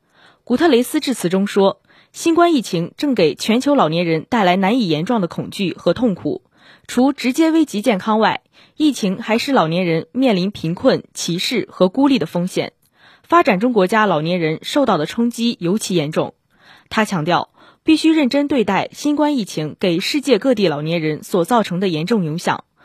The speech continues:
不仅是他们的健康，还有他们的权利和福祉，务必要将老年人置于疫情应对工作的优先位置。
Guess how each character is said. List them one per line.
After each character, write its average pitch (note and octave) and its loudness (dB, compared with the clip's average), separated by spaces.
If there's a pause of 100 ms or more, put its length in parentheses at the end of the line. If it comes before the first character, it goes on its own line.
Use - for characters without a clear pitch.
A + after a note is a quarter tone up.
(320)
不 E4 2
仅 G3+ -2
是 A#3 -4
他 A#3 -2
们 A#3 2
的 D3+ 0
健 G3 0
康， F#3+ -2 (240)
还 B3 0
有 A3 6
他 C4 0
们 A#3 0
的 D#3 0
权 D3 -4
利 G#3 -4
和 F#3+ 0
福 G3 -4
祉， - -10 (480)
务 D#4+ 6
必 D#4 4
要 A#3+ 4
将 C4 2
老 E3 2
年 F#3 -2
人 D#3+ -2
置 D4 0
于 A3 2
疫 B3 0
情 F3+ -6
应 G#3+ -2
对 E3+ -2
工 A#3 0
作 A#3 2
的 D3 -2
优 A#3 0
先 B3+ 0
位 F#3 2
置。 - -12